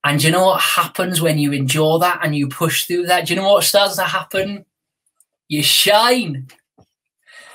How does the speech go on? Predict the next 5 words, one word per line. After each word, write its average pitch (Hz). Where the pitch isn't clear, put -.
You 220
shine 247
bright 240
for 202
Jesus. -